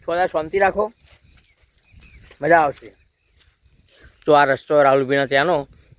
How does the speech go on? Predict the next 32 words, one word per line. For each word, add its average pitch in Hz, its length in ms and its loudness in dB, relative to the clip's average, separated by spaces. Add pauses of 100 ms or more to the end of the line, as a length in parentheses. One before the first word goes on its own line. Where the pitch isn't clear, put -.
(520)
આ 139 140 0
રસ્તે 143 240 -2
જ 151 40 2
આવવાનું 160 340 2
મિત્રો. 147 260 -4
પણ 147 180 -6
ગાડી 143 280 -2
બાડી 160 260 0
લઈને 151 220 0
આવો 165 140 0
તો, 151 280 -4 (600)
તો 202 120 4
માનતા 226 280 4
આવતા 185 220 0
જ 156 120 -10
નહીં, 120 200 -20 (1200)
બરાબર? 175 240 -10 (1160)
તો 202 120 4
મિત્રો 208 280 0
આજે 202 200 2
આમાં 196 240 2
રાહુલભાઈની 170 400 -2
મુલાકાત 156 400 -4
હતી. 165 340 -10 (1200)
જો 135 80 -6
આ 135 120 0
રાહુલભાઈ 135 380 -4
હવે 139 260 -4 (1080)
મને 139 120 -8
મૂકવા 160 340 -2
આવે 143 180 -2
છે. 151 180 -12